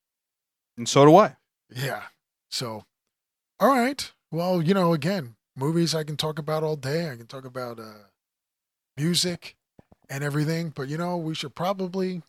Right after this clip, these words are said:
Speaker 2: we should probably go ahead and get out of here, huh?
Speaker 1: Yeah, that's right, 'cause, uh, we've got some, uh, loud people outside.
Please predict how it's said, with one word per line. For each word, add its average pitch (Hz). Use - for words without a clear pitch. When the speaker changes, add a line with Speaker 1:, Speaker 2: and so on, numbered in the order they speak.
Speaker 2:
we 160
should 135
probably 202
go 180
ahead 190
and 165
get 165
out 190
of 113
here, 107
huh? 110
Speaker 1:
Yeah, 151
that's -
right, 147
'cause, 107
uh, 87
we've 120
got 107
some, -
uh, 95
loud 160
people -
outside. -